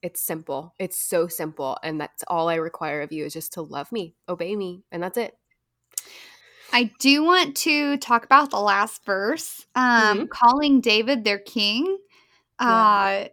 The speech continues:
Speaker 2: it's significant for the Northern Kingdom because they've been in revolt against
Speaker 1: Mm-hmm.
Speaker 2: the, the house of David and <laughs> his successors for,
Speaker 1: Yeah.
Speaker 2: like, two hundred years at this point.
Speaker 1: <laughs>
Speaker 2: And now they have to go back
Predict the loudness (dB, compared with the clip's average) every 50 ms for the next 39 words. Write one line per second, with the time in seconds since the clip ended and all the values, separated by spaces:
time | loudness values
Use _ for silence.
0 | _ _ _ _ _ -10 -10 -10 -6 -6 -2 0 0 0 0 0 0 0 0 0
1 | -2 -2 -2 -2 -2 -4 -4 -6 -8 -10 -8 -6 -4 -4 -4 -6 -6 -10 -12 -12
2 | -14 -12 -12 -14 -6 0 2 4 4 4 2 0 -2 -4 -2 -2 -2 0 0 0
3 | 2 4 4 4 2 2 0 -2 -4 -2 -2 0 2 2 2 2 0 -2 -4 -4
4 | -6 -6 -2 -2 0 0 2 2 0 0 -4 -6 -10 -10 -10 -10 -10 -12 -14 -16
5 | -16 -20 -20 _ _ _ _ _ _ _ _ _ _ _ -20 -20 _ _ _ -10
6 | -10 -10 -10 -12 _ -2 4 4 4 4 2 -4 2 4 4 4 4 4 2 2
7 | 2 2 0 0 0 0 0 2 0 0 -2 -6 0 2 4 4 4 2 -2 -2
8 | 0 0 0 0 -4 -6 -8 0 4 4 4 4 0 -4 -4 -4 -4 -4 -4 -6
9 | -8 -12 -12 -12 -12 -12 -4 -2 0 2 2 2 2 0 -6 _ _ _ 0 2
10 | 4 4 4 4 2 4 4 2 2 2 2 2 4 4 4 2 -2 -4 -4 -6
11 | -6 -6 -8 -10 -10 -8 -6 -6 -6 -6 -8 -8 -8 -10 -10 -10 -10 -12 -12 -6
12 | 0 2 4 4 4 2 2 4 4 4 4 4 4 2 2 2 2 2 2 2
13 | 2 2 0 -2 -4 _ -8 -4 -4 -2 -2 -2 -6 -8 -4 -2 0 2 2 0
14 | 0 0 0 2 2 2 0 -2 -6 -8